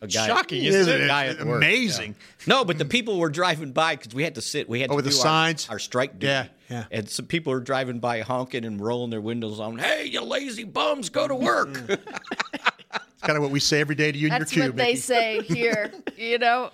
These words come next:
Speaker 4: I
Speaker 3: But
Speaker 4: especially say that to Mick.
Speaker 3: he's right. In twenty twenty, this thing is gonna be, we'll see who has the stomach to do it.
Speaker 2: It's gonna get ugly,
Speaker 3: It's
Speaker 2: though,
Speaker 3: gonna
Speaker 2: right?
Speaker 3: get ugly,
Speaker 4: But
Speaker 3: but
Speaker 4: really, is it just because of this judicial court
Speaker 1: It's
Speaker 4: that
Speaker 1: gotta be
Speaker 4: the
Speaker 1: part of
Speaker 4: N F L
Speaker 1: it.
Speaker 4: is
Speaker 3: Yeah,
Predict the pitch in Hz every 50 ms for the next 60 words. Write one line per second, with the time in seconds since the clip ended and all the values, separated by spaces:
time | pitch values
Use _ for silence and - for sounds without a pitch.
0 | - - 220 240 233 196 220 226 208 175 160 254 233 233 - 208 202 202 202 -
1 | 190 185 180 185 196 - 202 185 196 196 190 - - - - - 240 240 180 -
2 | 170 156 151 143 131 127 - 151 151 147 - - 202 202 202 196 165 151 - 175
3 | 170 160 151 139 151 147 - - 160 151 139 135 - - 151 139 131 120 113 123
4 | 117 110 107 - 139 156 165 - - 185 165 147 143 147 139 135 131 123 - 127
5 | 110 - - 139 120 113 113 110 - 120 104 107 117 107 - - - 123 - 233
6 | 220 202 160 139 139 196 269 240 180 131 101 - 160 143 135 - 185 180 220 190
7 | 185 185 165 175 160 - 165 160 170 175 330 349 359 349 294 254 240 247 233 202
8 | 247 262 277 - 285 277 - 262 240 233 226 196 196 226 226 220 - - - 233
9 | 220 185 208 220 226 - - 233 220 220 - - 214 214 247 269 - - - -
10 | - 208 208 135 135 120 135 131 113 - - 143 175 226 220 196 120 139 - -
11 | - - 139 135 135 127 117